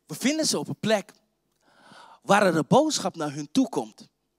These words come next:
En, en ik heb de eerste keer dat ik een preek hoorde over deze gemeente, was ik in mijn twintiger jaren. En de predikant deed een hele goede job om met geuren en kleuren te vertellen in wat voor staat deze gemeente zich verkeerde.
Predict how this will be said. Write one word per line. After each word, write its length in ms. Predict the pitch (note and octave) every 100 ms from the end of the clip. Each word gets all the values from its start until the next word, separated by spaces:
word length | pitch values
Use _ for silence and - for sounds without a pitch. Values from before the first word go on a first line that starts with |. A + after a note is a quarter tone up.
| _ _ _ - - - -
En, 240 | A3 A3 F3+
en 140 | A3+
ik 160 | A#3+ -
heb 160 | G3+
de 100 | F#3
eerste 380 | - C4 D4 B3
keer 180 | - A3+
dat 140 | G#3
ik 120 | G3+
een 100 | F3
preek 240 | - A3+ B3
hoorde 360 | G3+ G3+ F#3+
over 260 | F#3 G3 F#3+
deze 260 | F#3 F3+ -
gemeente, 560 | E3 E3+ F#3 F3 C3+ - _ _ - - - _
was 180 | - G#3
ik 120 | G#3+
in 80 | G3+
mijn 120 | F3
twintiger 500 | - A3 B3 - G3
jaren. 440 | F#3+ F#3+ D#3 C#3 - _ _ _ - - -
En 100 | F#3+
de 80 |
predikant 520 | F#3 A3 B3 A#3 A3+ G3+
deed 200 | G3+ G3
een 60 |
hele 280 | E3+ G3 A3
goede 320 | F3+ A3 F#3+
job 440 | D3+ G3+ G3+ F#3+ -
om 180 | F#3+ F3+
met 180 | E3+
geuren 360 | - A3+ A#3 G3+
en 120 | F3
kleuren 320 | - G#3+ G3+ F#3
te 80 |
vertellen 500 | F3+ - - G3 D#3+ - _ - _ - -
in 140 | F#3+
wat 180 | F3 -
voor 120 | F3+
staat 580 | - - B3+ B3 G#3 D#3+
deze 280 | G3 E3+ -
gemeente 400 | E3 F#3 G3 F#3+
zich 200 | F3+ -
verkeerde. 540 | D#3+ A3 G#3 D#3+ -